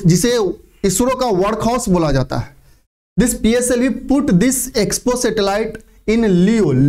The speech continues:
low earth orbit at the height of six hundred fifty kilometer from the above earth surface। After that injection, this पीएस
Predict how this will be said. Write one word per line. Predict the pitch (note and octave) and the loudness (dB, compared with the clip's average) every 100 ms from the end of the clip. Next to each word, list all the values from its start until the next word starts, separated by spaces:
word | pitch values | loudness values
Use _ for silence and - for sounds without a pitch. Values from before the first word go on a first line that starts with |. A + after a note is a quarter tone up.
| F3+ | 4
low | A3+ - F#3 | 2 0 -2
earth | G3+ G3 F#3 | -4 -4 -2
orbit | F3+ F#3+ A3 - F3 | 0 0 -2 -4 -4
at | F3+ | -2
the | E3+ | -2
height | D#3+ G3+ F#3 D#3+ | -2 -2 -2 -2
of | G3+ A#3 - _ _ _ - | -4 -8 -16 _ _ _ -6
six | A3 A3 F#3 D#3 | -4 -2 0 2
hundred | E3+ G3 F#3+ - | 2 0 -4 -2
fifty | E3 - F#3+ B3+ A#3+ - - - | -2 0 -2 -2 -6 -12 -10 -2
kilometer | E3+ D#3+ D#3+ F#3 A#3 F#3+ - _ - | 0 2 2 0 -4 -10 -18 _ -8
from | - E3 E3 | -4 -2 -2
the | G3 F3+ | -2 0
above | D#3+ G3 F#3+ | 0 0 -2
earth | D#3+ - | -4 -2
surface। | C#3+ - B2 - - - _ _ _ _ _ _ | -4 -2 -6 -6 -14 -16 _ _ _ _ _ _
After | F#3 G3+ G3 C4 C4+ G#3 | -6 -4 -4 -4 -2 -2
that | A3 A3+ - G#3 | -4 -4 -2 0
injection, | F3+ A3 G#3+ G#3+ A3+ C4 - _ - - | 2 0 -2 -2 -2 -4 -6 _ -6 2
this | D3 C#4 - - - - _ _ _ _ _ _ _ _ _ _ - | 4 4 0 -4 -8 -16 _ _ _ _ _ _ _ _ _ _ -2
पीएस | A3+ A#3+ C#4+ - | 0 2 0 -4